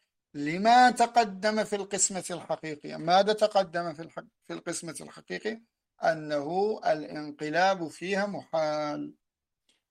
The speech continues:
أقول: "لا يمكن أن يكون ها هنا ممكن بالغير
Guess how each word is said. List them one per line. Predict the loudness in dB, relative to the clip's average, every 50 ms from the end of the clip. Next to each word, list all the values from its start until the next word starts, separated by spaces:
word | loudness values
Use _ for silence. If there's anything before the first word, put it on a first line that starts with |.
| _ _ _ -4
أقول: | -4 0 2 0 0 2 4
"لا | 6 8 8 8 8
يمكن | 6 2 -2 -4 -4 -6 -6 -6 -6 -4
أن | -4 -4 -4 -4 -4
يكون | -6 -6 -6 -6 -8 -8 -6 -6 -2 0
ها | 0 0 2 2 2 2 2 2
هنا | 0 0 -2 0 0 0 0 0
ممكن | -2 -2 0 0 0 0 0 -2 -4 -6 -6 -6 -4 -4 -4 -4 -4 -2
بالغير | -2 0 0 -2 -2 0 2 2 4 4 2 0 -2 -4 -8